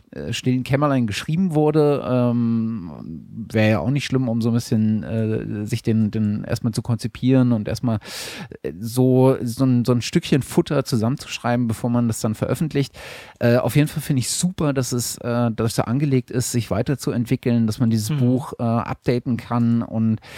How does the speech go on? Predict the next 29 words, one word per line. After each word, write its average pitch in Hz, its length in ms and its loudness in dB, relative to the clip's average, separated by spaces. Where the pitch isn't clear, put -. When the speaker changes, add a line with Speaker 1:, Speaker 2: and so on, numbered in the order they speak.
Speaker 1:
damit 117 320 4
kriegt - 260 -2
man 131 120 4
natürlich, 117 760 2
ähm, 107 560 0
irgendwie 113 320 -2
ein 107 200 0
schönes, 139 540 2
fortlaufendes 123 1000 -2
Werk, 113 460 0
äh, 117 160 -4
hin, 123 680 0
was 120 220 -4
man, 110 360 2
äh, 113 280 2
stets 120 340 -2
und 135 140 2
ständig 127 420 0
irgendwie, 117 600 2
äh, - 60 -4
auch 113 420 -2
weiterführen 117 440 0
kann 117 240 2
mit 113 140 -2
aktuellen 117 340 0
Entwicklungen, 113 420 0
mit 110 120 0
aktuellen 110 420 -2
Beispielen. 98 600 -2